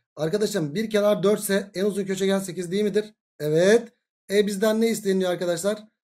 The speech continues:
Bizden turuncu bölgenin alanı. Evet, şuradaki bölgenin alanı isteniyor arkadaşlar.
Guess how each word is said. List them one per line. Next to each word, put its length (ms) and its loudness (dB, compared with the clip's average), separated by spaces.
Bizden 420 0
turuncu 340 -2
bölgenin 340 4
alanı. 480 2
Evet, 280 -2
şuradaki 600 -2
bölgenin 400 0
alanı 260 0
isteniyor 440 0
arkadaşlar. 1200 -8